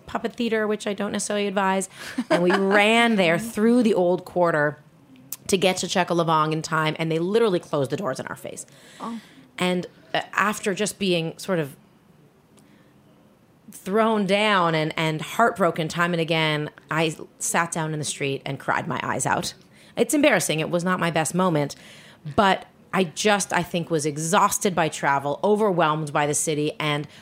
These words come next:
Speaker 1: I had this list, and it was at the top of the list, and how could I not eat this food? And it was our last night in Vietnam, in, in Hanoi.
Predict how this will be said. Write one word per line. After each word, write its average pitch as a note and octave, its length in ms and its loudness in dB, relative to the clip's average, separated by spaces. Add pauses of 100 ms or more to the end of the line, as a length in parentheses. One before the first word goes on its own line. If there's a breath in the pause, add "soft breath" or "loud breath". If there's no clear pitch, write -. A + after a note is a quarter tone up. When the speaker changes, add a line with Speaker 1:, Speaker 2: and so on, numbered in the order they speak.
(200 loud breath)
Speaker 1:
I A3+ 60 2
had A3+ 340 0
this A3 180 0
list, A3+ 400 -2
and F3+ 140 -2
it A3 80 2
was A#3+ 100 0
at A3+ 80 -2
the F#3+ 60 -6
top - 300 -4
of G#3 60 -6
the G3 80 -2
list, G3+ 280 0
and D3+ 320 -6 (120)
how A#3 260 -2
could A3+ 200 -6
I F3+ 200 -2
not D#3 460 -2 (420)
eat F3 180 -4
this D#3 160 -2
food? E3+ 180 0
And C#3 60 0
it - 60 -6
was C3 100 -4
our C#3 120 0
last C#3 240 0
night C#3 120 -4
in C#3 60 -6
Vietnam, C3 500 -4
in, F#3 160 2
in D#3+ 280 0
Hanoi. D3 540 -2